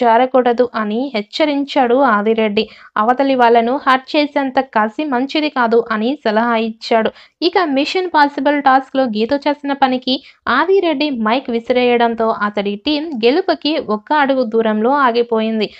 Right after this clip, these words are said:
అదే కారణం చెప్పి బ్లూ టీంలోని సభ్యులు అతన్ని నామినేట్ చేశారు. దీంతో ఆది తప్పంతా Bigg Boss-ది, ఆయన్ను నామినేట్ చేయాలి. మన టీంకు Bigg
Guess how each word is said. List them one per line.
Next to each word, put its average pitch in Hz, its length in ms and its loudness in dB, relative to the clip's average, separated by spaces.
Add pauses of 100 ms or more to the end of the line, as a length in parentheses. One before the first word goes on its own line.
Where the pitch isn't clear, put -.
(260)
అదే 233 180 0 (100)
కారణం 262 320 4 (140)
చెప్పి 277 260 -2 (120)
బ్లూ 269 140 0 (100)
టీంలోని 294 500 -2 (140)
సభ్యులు 233 380 2 (180)
అతన్ని 220 360 -2 (140)
నామినేట్ 220 460 -2
చేశారు. 220 360 2 (400)
దీంతో 403 280 2 (220)
ఆది 240 200 -2 (180)
తప్పంతా 269 500 2 (140)
Bigg 214 160 -4 (120)
Boss-ది, 226 380 2 (260)
ఆయన్ను 277 360 -2 (160)
నామినేట్ 226 460 0
చేయాలి. 226 360 2 (380)
మన 320 140 2 (120)
టీంకు 349 360 -2 (180)
Bigg 220 160 -2